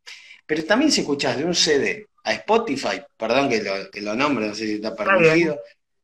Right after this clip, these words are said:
Speaker 1: eh, también es abismal. La, la, no sé qué, qué, si la compresión o qué, pero como que no tiene la calidad ni, ni a palo de lo que tiene un, eh, un tema en un formato físico, sea cual sea,
Speaker 2: No.
Speaker 1: eh, cassette, C D,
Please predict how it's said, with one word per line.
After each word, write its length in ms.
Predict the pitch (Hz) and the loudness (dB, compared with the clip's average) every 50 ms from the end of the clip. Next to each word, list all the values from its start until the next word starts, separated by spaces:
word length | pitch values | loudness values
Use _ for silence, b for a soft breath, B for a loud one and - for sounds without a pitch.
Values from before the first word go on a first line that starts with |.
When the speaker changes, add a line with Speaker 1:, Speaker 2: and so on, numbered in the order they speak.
| _ _ _ | _ _ _
Speaker 1:
eh, 920 | - 123 127 127 127 127 127 123 123 123 120 117 113 110 107 104 98 92 90 - _ _ _ _ _ _ _ _ _ _ _ _ _ _ | 2 4 6 6 6 6 6 6 6 6 6 6 4 2 0 -2 -6 -12 -14 -18 _ _ _ _ _ _ _ _ _ _ _ _ _ _
también 420 | - - - 131 170 226 262 277 - | -10 -6 0 2 4 4 6 4 2
es 200 | - - - 107 | 0 -2 -2 -2
abismal. 540 | 101 98 92 98 104 92 90 92 92 - _ _ _ _ _ _ _ _ _ _ _ | -4 -4 -4 -6 -6 -8 -8 -10 -12 -20 _ _ _ _ _ _ _ _ _ _ _
La, 320 | 104 104 113 113 - - - - 113 | -4 -4 -4 -4 -4 -8 -14 -10 -4
la, 300 | 113 110 107 107 107 104 | 0 2 2 2 2 0
no 200 | 110 117 123 123 | -2 -4 -2 0
sé 600 | - 214 220 151 113 107 104 107 104 98 - - _ _ | 2 2 4 4 2 0 -2 -4 -6 -8 -10 -12 _ _
qué, 320 | - 127 131 131 131 131 | 2 4 4 4 4 0
qué, 240 | 131 131 127 120 117 | 2 4 4 4 4
si 180 | - - 107 107 | 2 -2 -4 -2
la 140 | 101 101 95 | -4 -2 -2
compresión 480 | 107 104 104 - - - - 185 185 | -4 -6 -4 -4 -4 -2 -2 0 -2
o 60 | 156 | 0
qué, 100 | 147 180 | -2 -2
pero 380 | 180 170 143 127 123 123 123 120 117 B B B B B B B _ _ _ _ _ _ _ _ _ _ _ _ | -2 -2 0 0 2 2 0 0 -4 B B B B B B B _ _ _ _ _ _ _ _ _ _ _ _
como 240 | _ - 175 170 180 | _ -2 2 2 2
que 120 | 165 180 170 | 2 2 2
no 180 | 170 151 - | 2 2 0
tiene 320 | - - 285 330 285 160 110 | 2 2 4 4 4 4 4
la 140 | 107 101 | 2 0
calidad 400 | - - 101 101 104 110 131 139 | -2 -4 -6 -4 -2 2 2 2
ni, 380 | 131 113 113 113 117 117 113 110 | 2 0 -4 -4 -4 -4 -4 -4
ni 140 | 117 123 120 | -2 0 0
a 160 | 117 113 - | -2 -2 2
palo 300 | - 226 269 285 156 139 | 2 4 4 6 4 4
de 100 | 120 110 | 2 2
lo 140 | 110 110 107 | 2 0 -2
que 60 | 110 | -4
tiene 360 | - - 131 123 120 117 120 | -2 -2 0 2 2 2 2
un, 240 | 117 117 117 120 - - | 2 0 -2 -2 -6 -2
eh, 340 | 117 117 113 110 110 113 113 | 0 0 2 2 0 -2 -4
un 260 | 117 123 127 123 113 - | -4 -4 -4 -4 -2 0
tema 260 | 147 147 143 139 131 | 2 4 4 4 4
en 80 | 131 | 4
un 100 | 131 127 | 2 0
formato 400 | 131 - 123 120 123 123 - 123 | 0 0 -2 0 -2 -2 -4 -6
físico, 540 | 117 - 127 120 - 117 107 - 104 101 98 - | -6 -4 0 0 0 0 -2 -6 -8 -8 -8 -4
sea 280 | - - 165 175 151 | 2 4 4 4 4
cual 140 | 151 143 135 | 4 2 2
sea, 260 | - - 208 165 117 | 4 4 4 6 6
Speaker 2:
No. 60 | 117 | 6
Speaker 1:
eh, 100 | 139 143 | 4 4
cassette, 640 | - - 123 - - - - 185 196 208 208 202 - | 2 0 2 2 4 2 4 6 6 6 6 4 4
C 280 | - - - 139 139 143 | 2 0 2 4 4 4
D, 580 | 147 160 175 185 196 196 202 202 196 196 - | 6 6 6 6 6 6 6 4 2 2 -2